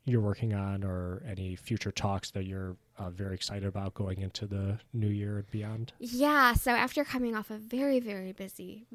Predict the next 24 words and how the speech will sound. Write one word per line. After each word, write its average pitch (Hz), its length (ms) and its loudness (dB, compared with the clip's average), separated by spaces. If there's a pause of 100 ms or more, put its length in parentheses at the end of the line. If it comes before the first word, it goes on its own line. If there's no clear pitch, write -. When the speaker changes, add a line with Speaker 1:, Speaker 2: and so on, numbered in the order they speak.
(160)
Speaker 2:
very 214 220 0
busy 185 300 -10
November, 170 480 -6 (180)
<laughs> - 180 -6
um, 247 340 10
I 247 60 0
have 247 180 2
a 247 40 2
little 233 220 0
bit 240 80 0
of 240 100 -2
a 262 60 -4
break, 220 340 -2
which 226 160 -4
is 240 120 -4
nice. 185 560 -2 (400)
But, 233 140 4
Speaker 1:
Nice. - 120 -2
Speaker 2:
um, 233 300 2
I 220 140 2
<laughs> - 0 -
do 247 440 10
have, 233 300 4 (400)
um, 247 420 2